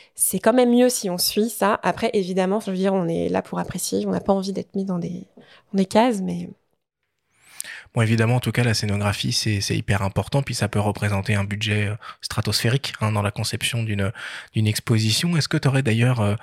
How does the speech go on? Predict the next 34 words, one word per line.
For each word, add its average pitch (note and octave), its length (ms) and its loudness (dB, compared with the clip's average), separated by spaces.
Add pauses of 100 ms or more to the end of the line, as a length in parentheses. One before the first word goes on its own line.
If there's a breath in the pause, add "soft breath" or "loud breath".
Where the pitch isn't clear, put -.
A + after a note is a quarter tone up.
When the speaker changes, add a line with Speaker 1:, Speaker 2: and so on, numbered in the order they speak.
(460 loud breath)
Speaker 2:
peut-être A2 140 0
deux C3+ 160 4
souvenirs D3 560 4
de A2+ 80 2
scénographie A#2+ 580 2
un B2+ 80 2
peu B2+ 120 -2
qui - 100 -8
t'ont A2 140 2
marqué ? A2+ 360 2
Alors, A2+ 160 2 (460 loud breath)
on G2+ 60 0
va - 20 2
dire A2 240 2
quelque - 160 -2
chose C3+ 220 0
de A2+ 280 2 (160)
spectaculaire, D3+ 880 0
euh, C3 300 4
intouchable D#3+ 560 2
pour C#3 160 2
la C3 100 6
majorité C3 440 2
des B2+ 100 2
photographes, C#3+ 500 0 (320 loud breath)
et C3 220 4
à B2+ 60 4
l'inverse, C#3 340 2
quelque C3 160 0
chose D#3 280 2
de C3+ 180 2
beaucoup C#3+ 360 0
plus F#3 200 2
modeste. C3+ 600 2